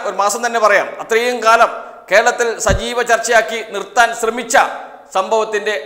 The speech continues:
അഴിമതിയുടെ ഗ്യാസും പോയി. പിണറായി വിജയനെ കൊണ്ട് എന്തെങ്കിലും പറയിപ്പിക്കുക,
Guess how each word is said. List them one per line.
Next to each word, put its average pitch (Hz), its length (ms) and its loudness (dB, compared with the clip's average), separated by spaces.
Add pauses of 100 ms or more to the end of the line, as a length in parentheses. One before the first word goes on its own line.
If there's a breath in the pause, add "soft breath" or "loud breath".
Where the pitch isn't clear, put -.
അഴിമതിയുടെ 196 500 -4 (160)
ഗ്യാസും 190 380 0
പോയി. 143 160 -4 (580 soft breath)
പിണറായി 233 380 6
വിജയനെ 269 320 2
കൊണ്ട് 254 200 2 (140)
എന്തെങ്കിലും 254 400 0
പറയിപ്പിക്കുക, 233 540 0